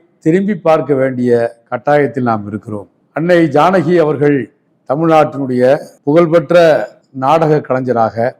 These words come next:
இன்னும் சொல்ல போனால், உச்சத்தில் இருந்த ஒரு நாடக கலைஞராக செயல்பட்டவர். அந்த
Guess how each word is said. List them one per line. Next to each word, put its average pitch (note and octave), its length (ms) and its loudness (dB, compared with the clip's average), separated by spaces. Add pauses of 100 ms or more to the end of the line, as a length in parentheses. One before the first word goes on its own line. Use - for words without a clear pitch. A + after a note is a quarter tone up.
இன்னும் F3+ 220 -2
சொல்ல E3+ 280 2
போனால், D#3 560 0 (320)
உச்சத்தில் F3+ 560 0
இருந்த D#3 580 2 (280)
ஒரு B2+ 180 -8
நாடக C3+ 460 0
கலைஞராக A#2+ 840 -2 (140)
செயல்பட்டவர். A#2 680 -2 (220)
அந்த C#3 580 0